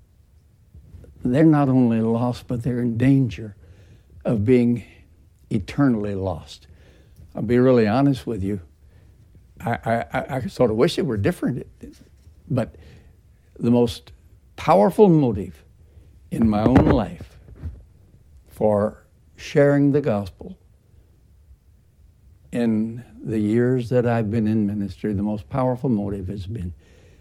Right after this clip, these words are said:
the fact that people are going to be in hell if they don't somehow come into saving faith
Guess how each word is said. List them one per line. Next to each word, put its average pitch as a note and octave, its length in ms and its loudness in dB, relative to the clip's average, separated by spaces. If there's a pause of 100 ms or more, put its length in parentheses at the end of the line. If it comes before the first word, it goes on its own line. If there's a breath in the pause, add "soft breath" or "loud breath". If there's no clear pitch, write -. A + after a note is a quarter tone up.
(180 soft breath)
the F3 120 -8
fact C3+ 280 -6
that - 200 -18
people B2+ 340 -2
are C3 40 -2
going B2+ 320 2
to A2+ 80 -2
be - 260 -10 (180)
in B2 140 -6
hell - 540 -6 (640 soft breath)
if - 220 -2
they B2+ 160 -2
don't C3 460 -2 (500)
somehow F#2+ 640 -6 (100)
come A#2 320 -6 (500 soft breath)
into A#2 320 0
saving A2 640 -4
faith G2+ 400 -10